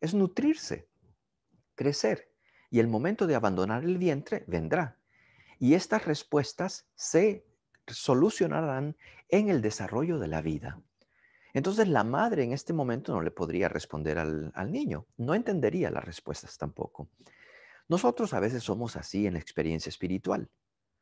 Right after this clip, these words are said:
Somos entonces diciéndole a Dios lo que queremos y Dios nos dice, "Es que tú, tú no sabes si esto va a ser para bendición o no para ti, pero lo estás pidiendo como si fuese lo último en la vida. Y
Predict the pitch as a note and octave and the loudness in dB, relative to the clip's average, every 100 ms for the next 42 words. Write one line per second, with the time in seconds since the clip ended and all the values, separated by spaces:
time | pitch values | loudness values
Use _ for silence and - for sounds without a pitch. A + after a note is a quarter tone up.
0 | _ - G2+ D3 E3 D#3 D#3 E3 B2 B2+ | _ -2 -2 0 -2 -2 -2 -2 -2 -2
1 | B2+ D#3 D3 C#3+ D#3+ B2+ - F#2 G2 G2+ | 2 2 2 2 0 0 -4 -4 0 0
2 | D#3 - A2 G2 B2 B2+ B2 B2 G3 - | -2 -2 0 0 0 0 0 0 -4 -6
3 | _ - - _ - - C3 - C3 D3+ | _ -20 -20 _ -14 -8 -8 -4 -4 -4
4 | - C#3 D#3 - F#3+ - - F2 - A2+ | -6 -4 -4 -4 -6 -6 -8 -8 -6 -4
5 | G#2+ A2+ A#2 A2+ F2+ F2+ E2+ - A#2 C3+ | -4 -4 -8 -6 -4 -4 -4 -4 -6 -4
6 | F2+ E2 G#3 - F2 - - D2 F#2+ _ | -4 -4 -6 -6 -12 -10 -8 -8 -10 _
7 | _ _ _ _ - G#2+ G2 G2 A2 - | _ _ _ _ -2 2 0 -2 -8 -10
8 | - D#3+ C#3+ D3 F3+ G3 - - - - | -4 0 2 2 2 -2 -4 -20 -20 -4
9 | - A2+ G#2 G#2+ B2+ C#3 D3+ A#2 F2 F#3 | 0 0 -2 -6 -6 -4 0 2 2 0
10 | A3+ - A2 F2+ E2 D#2+ D#2 D2+ D2 - | 0 0 0 0 -2 -2 -4 -4 -6 -8
11 | _ _ _ _ _ _ _ D#3+ F#3+ G#3+ | _ _ _ _ _ _ _ 2 2 0